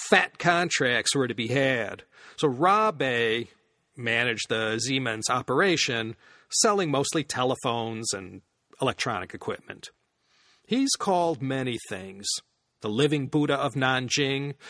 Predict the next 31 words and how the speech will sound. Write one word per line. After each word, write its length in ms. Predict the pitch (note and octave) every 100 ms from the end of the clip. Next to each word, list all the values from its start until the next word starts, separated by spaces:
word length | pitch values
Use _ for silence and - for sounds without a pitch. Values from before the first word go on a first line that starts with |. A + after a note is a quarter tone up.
| -
Iris 320 | - E3 F#3 -
Zhang 380 | D3+ D3 G3 D#3
called 340 | - C#3 C3+
him 200 | D#3 C#3+
the 120 | D3 D3+
Oskar 340 | F#3 - E3+
Schindler 560 | - G3+ G#3 F3 D3 C3+
of 140 | B2+
China. 640 | - E3+ F3 F3+ G2+ F2+ _ _ _ _ _ _ _ _ _ _
Rabe 480 | B2+ C#3+ D3+ C#3+ B2+
was 160 | A2+ A#2
also 380 | C3 C3 - G#2
the 320 | G#2 G#2 G2+ _ _ _ _ _
representative 720 | C3+ C3+ B2+ A#2+ D#3 D3+ B2+ A#2
in 120 | B2
Nanjing 640 | C3+ C3+ C3 A3 G3+ D#3+
for 100 | -
the 80 | A2
German 440 | G#2 C3 A#2+ G#2+
Nazi 420 | A2+ A2+ - -
Party. 560 | - A#2 G2+ F#2+ - _ _ _ _ _ -
He 160 | G3
was 180 | A#3+ E3
a 60 | - _ -
pillar 500 | - C4+ D4 D#3+ A2
of 120 | G2
the 80 | G2+
German 340 | - C3 C#3
community 500 | B2 B2 A#2+ A2+ G#2+
in 100 | F#2
Nanjing. 600 | G2+ G#2+ G2+ - G#2 G2